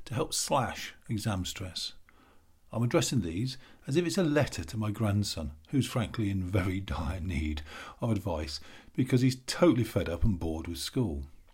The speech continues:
Today, it's all about style. We'll get into that really practical stuff later, but I want to look at the different ways in which you might prefer to learn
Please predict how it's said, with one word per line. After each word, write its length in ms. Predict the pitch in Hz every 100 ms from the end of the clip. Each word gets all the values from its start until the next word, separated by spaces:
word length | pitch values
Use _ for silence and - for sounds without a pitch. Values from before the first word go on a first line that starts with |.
| - - -
Today, 460 | 165 196 90 107 127 - - - - -
it's 220 | 147 135
all 140 | 127
about 260 | 92 87 -
style. 960 | - - - 131 104 78 71 76 73 - - - _ _ _ _ _ _ - - - - - - - - - - - _ _
We'll 100 | 180
get 140 | 170 214
into 180 | 135 131
that 140 | 117
really 320 | 131 139 135
practical 580 | 135 - 147 - - 113
stuff 340 | - 120 -
later, 360 | 127 107 - 87
but 140 | 127
I 60 | 131
want 160 | 160 185
to 80 |
look 180 | 196 135
at 80 | -
the 60 | 131
different 480 | - 135 - 143
ways 580 | 113 117 127 131 90 85
in 80 | 101
which 160 | 107 -
you 80 |
might 300 | 110 101 107
prefer 420 | - 117 - 95 92
to 140 | 131
learn 640 | 117 135 160 107 71 73